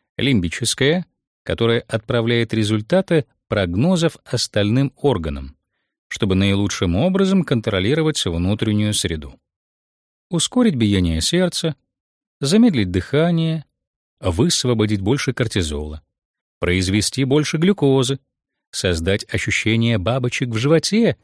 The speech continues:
и так далее. То есть всё, что происходит в теле, когда проявляются эмоции. Вторая — область коры головного мозга,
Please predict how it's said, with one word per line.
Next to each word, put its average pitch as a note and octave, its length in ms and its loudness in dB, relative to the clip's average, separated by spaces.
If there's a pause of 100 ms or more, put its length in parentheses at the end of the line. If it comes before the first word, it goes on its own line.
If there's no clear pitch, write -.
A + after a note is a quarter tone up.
(320)
и E3 80 -2
так D#2+ 180 -2
далее. C2+ 380 -12 (800)
То G#2 140 2
есть A2 380 0
всё, - 220 0
что - 140 -4
происходит G2+ 580 0
в - 80 -14
теле, D#3+ 400 0 (340)
когда F#2 300 0
проявляются A2 840 0
эмоции. D#2 680 -2 (800)
Вторая — G#2+ 560 0 (340)
область D#3 640 2
коры A#2 340 2
головного G#2 600 2
мозга, F2 360 0